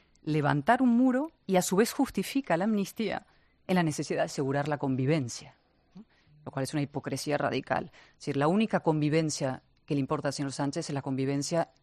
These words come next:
entre su ego y su poder, su permanencia en el poder, ¿no?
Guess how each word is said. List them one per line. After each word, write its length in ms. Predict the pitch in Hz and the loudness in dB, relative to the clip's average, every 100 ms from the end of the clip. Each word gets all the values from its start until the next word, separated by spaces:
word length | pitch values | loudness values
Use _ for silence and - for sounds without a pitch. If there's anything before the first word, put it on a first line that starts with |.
| - | -6
entre 260 | 147 135 | -4 -4
su 240 | 156 170 170 | -4 2 2
ego 380 | 170 185 226 - | 2 0 -4 -6
y 80 | 139 | -8
su 140 | - | -8
poder, 440 | 127 123 147 - _ _ _ _ _ _ _ _ _ | -6 0 0 0 _ _ _ _ _ _ _ _ _
su 120 | - 147 | -2 2
permanencia 520 | 143 139 147 135 131 | 4 4 2 0 -2
en 60 | 127 | -4
el 60 | |
poder, 360 | - 127 131 139 | -6 -8 -8 -8
¿no? 140 | 151 | -12